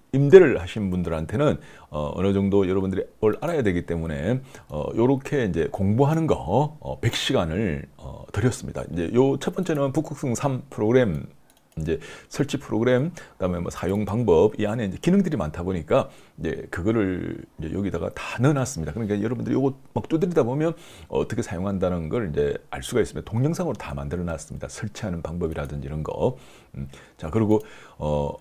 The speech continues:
요거 끝나고 나면 이제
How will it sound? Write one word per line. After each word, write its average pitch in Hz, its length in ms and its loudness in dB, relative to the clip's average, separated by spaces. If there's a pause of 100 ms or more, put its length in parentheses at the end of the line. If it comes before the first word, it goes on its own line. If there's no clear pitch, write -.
(380)
요거 156 320 8
끝나고 170 340 4
나면 160 480 4 (1120)
이제 78 480 0